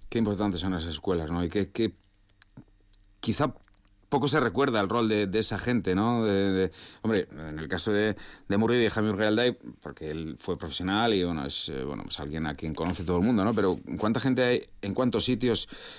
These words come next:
eh, haciendo ese trabajo con chavales en las gincanas de los sábados por la mañana, esas cosas, y que luego, pues, eh, quizá el menos agradecido, por no decir el desagradecido,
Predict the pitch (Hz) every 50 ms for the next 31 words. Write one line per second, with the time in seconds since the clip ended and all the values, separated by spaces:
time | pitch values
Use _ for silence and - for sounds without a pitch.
0 | - - - - 87 92 90 82 76 73 71 87 98 113 117 107 - 120 98 98
1 | 101 113 117 117 95 104 101 95 87 - 98 92 104 123 131 101 104 98 92 80
2 | 85 90 82 82 113 117 127 113 98 104 92 85 - 107 110 113 104 - - 87
3 | 78 85 92 107 120 113 101 95 90 92 - - 110 98 127 135 - - - -
4 | - - - - - - - - - - - - - - 107 110 - - 113 113
5 | 117 131 127 139 147 127 135 131 117 - - - - 123 120 120 117 113 101 -
6 | - - - 123 127 127 127 120 120 123 127 135 135 - 110 127 123 120 120 120
7 | 107 - 139 139 135 143 151 139 - - - - 87 95 101 98 95 98 104 107
8 | 107 104 101 85 107 101 104 101 98 - - 110 110 113 98